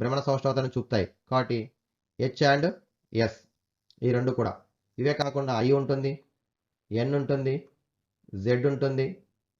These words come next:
ఎక్స్ ఉంటుంది. అయితే ఇక్కడ మనకి మ్యాథ్స్ అనే పదంలో ఉన్నటువంటివి హెచ్ and ఎస్. So option two is the correct option. నెక్స్ట్ ఇది, ఒక గాజులో ఒక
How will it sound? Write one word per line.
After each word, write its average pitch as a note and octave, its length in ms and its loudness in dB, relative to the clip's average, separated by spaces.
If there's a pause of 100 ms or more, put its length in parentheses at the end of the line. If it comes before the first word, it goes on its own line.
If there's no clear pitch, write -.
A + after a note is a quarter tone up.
(280)
ఎక్స్ - 200 -10
ఉంటుంది. A2 320 -2 (840)
అయితే A#2 180 2
ఇక్కడ C3 180 0
మనకి A#2+ 200 -2 (200)
మ్యాథ్స్ C#3 220 2
అనే C#3+ 140 2
పదంలో C3 320 2
ఉన్నటువంటివి A#2+ 480 0
హెచ్ A2+ 240 0
and C3+ 100 2 (280)
ఎస్. - 120 -4 (460)
So - 120 -4
option A#2+ 240 -2
two C3 140 2
is B2 140 2
the E3 100 0
correct A2 260 -2
option. F#2 220 -10 (4000)
నెక్స్ట్ B2+ 220 -10
ఇది, C3 120 0 (880)
ఒక C#3 80 0 (140)
గాజులో D#3 340 4 (380)
ఒక B2 80 -2